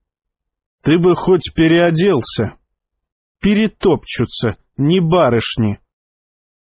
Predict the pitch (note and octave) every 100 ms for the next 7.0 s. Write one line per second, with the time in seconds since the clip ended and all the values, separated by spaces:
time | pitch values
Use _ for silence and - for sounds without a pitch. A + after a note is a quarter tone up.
0 | _ _ _ - B2 B2 E3+ - A3 A3+
1 | E3 G3 F#3 - C3+ B2+ A#2+ D3+ D3 -
2 | B2 A2 - E3+ G3 - E3 D3 - _
3 | _ A#2 A2 - G3+ F#3 D#3 - D3 -
4 | B2+ - A#2+ A#2 D#3 - - D3 C#3 C#3
5 | - - C3+ A#2 - - _ _ _ _
6 | _ - A2 A2 - F#3+ F#3 E3+ E3 -